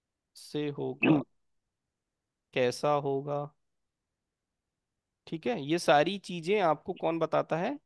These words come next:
Speaker 1: ये प्लैनेट और इसके नंबर्स बताएंगे, ठीक है। जैसे मैंने कल एग्जांपल में बताया था ना, घर के पास मिलेगा, दूर मिलेगा, पिताजी ढूंढेंगे, माताजी ढूंढेंगी,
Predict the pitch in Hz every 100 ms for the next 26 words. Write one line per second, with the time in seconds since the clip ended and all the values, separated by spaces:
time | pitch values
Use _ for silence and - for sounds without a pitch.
0 | _ _ _ _ _ - 135 170 185 170
1 | 135 135 190 233 - 139 131 - 202 160
2 | 123 117 117 - - - 87 87 85 _
3 | _ _ _ _ _ _ _ _ _ _
4 | _ _ - 147 233 185 135 143 147 147
5 | 151 147 127 135 135 127 143 143 143 143
6 | 196 262 247 _ _ _ _ _ - -
7 | _ _ _ _ _ 165 147 139 143 151
8 | 147 139 143 143 135 135 131 123 120 135
9 | 143 139 131 127 123 123 - 131 135 135
10 | 135 135 135 131 123 123 120 135 135 135
11 | 131 131 127 123 120 117